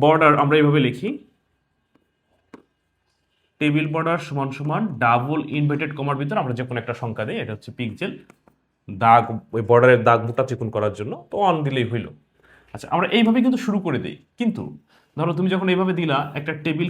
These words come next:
ক্রিয়েট হয়ে গেল, এরকম একটা টেবিল ক্রিয়েট হয়ে গেল, কিন্তু পার্থক্যটা হচ্ছে যখন তুমি সিএলএস পাসিং ব্যবহার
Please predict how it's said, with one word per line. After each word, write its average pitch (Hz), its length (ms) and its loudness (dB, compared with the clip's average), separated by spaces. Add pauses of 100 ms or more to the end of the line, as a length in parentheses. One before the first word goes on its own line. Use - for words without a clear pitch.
ক্রিয়েট 143 300 0
হয়ে 127 200 2
গেল, 113 100 -4 (100)
এরকম 107 240 -8
একটা 127 200 -8
টেবিল 120 280 -4
ক্রিয়েট 127 280 -6
হয়ে 127 180 -2
গেল, 110 100 -6 (420)
কিন্তু 123 200 -8 (540)
পার্থক্যটা 190 600 -2
হচ্ছে 185 220 -2 (240)
যখন 123 240 -2
তুমি 156 120 -6 (140)
সিএলএস 147 400 -2 (120)
পাসিং 180 320 -4 (280)
ব্যবহার 127 300 2